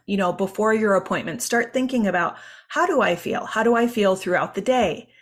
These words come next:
You know, if you're a woman, "How do I feel throughout the month? What kind of symptoms seem consistent?" Take notes, and remember, it's not a therapy session.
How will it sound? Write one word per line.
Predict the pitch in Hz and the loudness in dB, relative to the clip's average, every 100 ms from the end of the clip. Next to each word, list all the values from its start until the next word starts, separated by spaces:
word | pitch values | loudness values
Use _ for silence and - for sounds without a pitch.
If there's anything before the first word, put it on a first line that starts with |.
| - - - | -20 -20 -10
You | 180 | -4
know, | 175 | -2
if | - 196 | -2 0
you're | 185 | 2
a | 208 | 4
woman, | 240 285 190 | 4 4 0
"How | 165 170 | 0 0
do | 185 | 2
I | 196 202 | 2 0
feel | 202 208 208 | 0 0 0
throughout | 208 226 226 233 | 0 0 0 0
the | 240 | 4
month? | 240 254 135 - - _ - | 4 4 0 -6 -18 _ -10
What | 190 185 226 285 - | -4 0 0 -2 -4
kind | - 240 | -2 0
of | 202 | 0
symptoms | - 220 214 214 214 202 196 | -2 0 0 2 2 2 0
seem | - 196 190 185 - - | -2 0 -2 -4 -10 -10
consistent?" | - 202 - 170 165 - 139 127 - - - _ _ - _ _ - _ | -2 0 0 -2 -2 -4 -6 -8 -10 -18 -18 _ _ -20 _ _ -20 _
Take | - - 269 285 | -8 0 0 0
notes, | 247 247 190 - - - | 0 2 0 -2 -6 -6
and | 196 214 | -2 0
remember, | 226 226 262 277 180 - | 2 2 2 2 2 0
it's | 220 214 | -2 0
not | 240 247 254 | 0 2 2
a | 220 | 0
therapy | - 156 156 220 226 247 | -2 -2 0 0 0 -2
session. | 240 277 262 285 285 285 | 0 -2 -2 0 0 -2